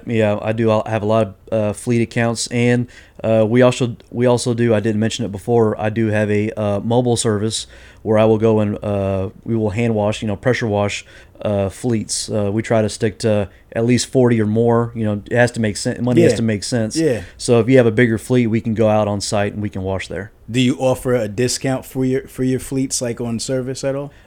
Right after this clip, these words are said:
Speaker 1: Uh, I will just a little bit, um, since I am using their water.
Speaker 2: Right.
Speaker 1: Uh, 'cause I can't truck all the water in. That's, you know, it's just not possible. I will offer a little bit of discount, uh, for using their water, um, but it's, it's more of a convenience factor,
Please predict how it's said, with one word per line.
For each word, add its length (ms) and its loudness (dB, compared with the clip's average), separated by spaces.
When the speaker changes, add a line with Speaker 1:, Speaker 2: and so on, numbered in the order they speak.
Speaker 1:
Uh, 280 6
I 120 6
will 260 8
just 220 -4
a 40 4
little 180 6
bit, 380 2
um, 640 2
since 260 -4
I 80 2
am 160 0
using 320 0
their 240 2
water. 460 2
Speaker 2:
Right. 440 0
Speaker 1:
Uh, 520 2
'cause 160 -2
I 60 0
can't 240 -2
truck 220 -2
all 140 2
the 80 -2
water 280 -2
in. 120 -2
That's, 320 -8
you 80 -8
know, 180 -6
it's 360 -16
just 140 -8
not 140 -6
possible. 520 -4
I 60 0
will 200 6
offer 220 4
a 40 0
little 180 0
bit 140 0
of 80 -2
discount, 560 -4
uh, 280 -4
for 160 -10
using 320 -4
their 140 0
water, 380 -2
um, 680 -4
but 180 -4
it's, 440 -10
it's 160 -4
more 200 6
of 100 4
a 280 4
convenience 460 0
factor, 440 -2